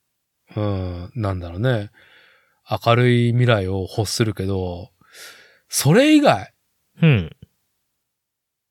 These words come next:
Speaker 1: いや、これ以上なんかあるんかなっていうね。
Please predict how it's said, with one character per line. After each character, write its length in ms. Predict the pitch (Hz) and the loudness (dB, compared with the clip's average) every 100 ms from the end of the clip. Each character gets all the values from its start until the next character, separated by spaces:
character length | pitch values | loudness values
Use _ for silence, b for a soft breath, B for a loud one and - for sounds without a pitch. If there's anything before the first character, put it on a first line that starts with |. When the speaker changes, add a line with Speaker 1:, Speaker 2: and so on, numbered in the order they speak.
| _ _ _ _ _ _ _ _ _ _ _ _ - | _ _ _ _ _ _ _ _ _ _ _ _ -8
Speaker 1:
い 80 | 170 | -4
や、 160 | 240 - _ _ _ _ _ _ _ _ _ _ _ _ _ _ _ _ _ _ _ _ _ _ | -4 -4 _ _ _ _ _ _ _ _ _ _ _ _ _ _ _ _ _ _ _ _ _ _
こ 160 | _ 202 | _ -4
れ 80 | 285 | -2
以 20 | |
上 100 | 147 | 0
な 120 | 170 | 0
ん 40 | |
か 260 | 139 110 143 | -2 -6 -4
あ 40 | |
る 80 | 202 | -2
ん 40 | 143 | -4
か 100 | 92 | -6
な 220 | 92 92 | -8 -12
っ 40 | _ _ _ _ _ _ _ _ _ _ _ _ _ _ _ _ _ _ _ _ _ _ _ _ _ - | _ _ _ _ _ _ _ _ _ _ _ _ _ _ _ _ _ _ _ _ _ _ _ _ _ -4
て 100 | 98 | -2
い 140 | 92 | 0
う 40 | |
ね。 200 | 107 175 | 2 0